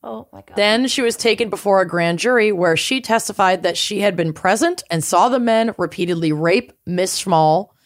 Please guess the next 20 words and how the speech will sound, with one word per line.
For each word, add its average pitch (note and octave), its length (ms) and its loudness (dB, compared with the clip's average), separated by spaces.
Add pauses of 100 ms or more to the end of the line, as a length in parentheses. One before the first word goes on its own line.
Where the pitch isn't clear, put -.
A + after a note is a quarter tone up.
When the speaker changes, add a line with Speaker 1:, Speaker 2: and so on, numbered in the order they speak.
(180)
Speaker 2:
and F3 180 -2
then E3 100 0
shoot F#3 320 -4
both E3 200 2
victims D3 400 -2
to - 100 -10
death. - 320 -12 (100)
From G3+ 200 0
Northwestern A3+ 580 0
Law, C3+ 260 0
quote, D#3+ 420 0 (240)
"Gray G3 320 2
soon A3 320 -2
recanted F#3+ 680 0
her D#3+ 160 -2
confession, D#3 800 -2
which E3 220 -2
contained F#3 420 -2
only F#3 360 -2
two D4 480 0